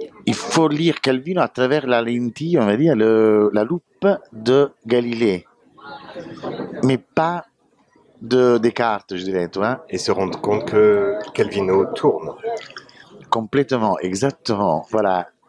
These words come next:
Speaker 2: Vous vous êtes dit, passeur entre l'Italie et la France.
Speaker 1: Oui.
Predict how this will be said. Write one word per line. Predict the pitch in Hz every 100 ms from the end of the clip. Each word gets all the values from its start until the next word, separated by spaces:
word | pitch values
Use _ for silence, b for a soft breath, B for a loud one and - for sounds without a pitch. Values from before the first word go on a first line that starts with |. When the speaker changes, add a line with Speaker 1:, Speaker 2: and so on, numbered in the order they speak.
| _ _ - B B B - - 117
Speaker 2:
Vous | 139
vous | 147 156
êtes | 147
dit, | 131 175 175 - - - - - - -
passeur | 165 - 170 180 - -
entre | 117 -
l'Italie | 123 123 127 135
et | 117
la | 107
France. | - 113 143 - -
Speaker 1:
Oui. | 110 95